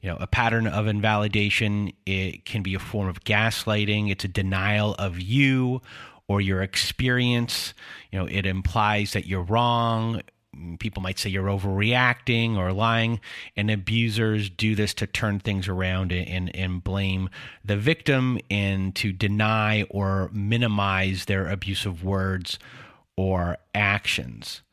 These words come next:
And the most common forms of invalidation include blaming, judging, denying, and, and minimizing your feelings and experiences. You know, and with invalidation, it's not just disagreeing.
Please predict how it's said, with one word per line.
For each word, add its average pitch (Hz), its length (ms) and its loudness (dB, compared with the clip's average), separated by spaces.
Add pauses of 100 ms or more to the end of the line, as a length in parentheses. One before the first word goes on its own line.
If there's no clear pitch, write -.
(540)
And 95 220 0
the 92 40 0
most 95 220 -2
common 98 400 0
forms 92 680 -2
of 95 160 -2
invalidation 95 640 0
include 87 360 -4
blaming, 120 600 2
judging, 107 540 2
denying, 104 720 2 (500)
and, 101 300 0
and 110 240 0
minimizing 110 520 2
your 98 120 -2
feelings 95 420 0
and 90 100 -2
experiences. 101 920 -2 (960)
You 113 80 0
know, 107 100 2
and 110 220 2
with 110 140 2
invalidation, 123 880 4
it's 107 160 -2
not 131 180 2
just - 400 0 (300)
disagreeing. 98 920 0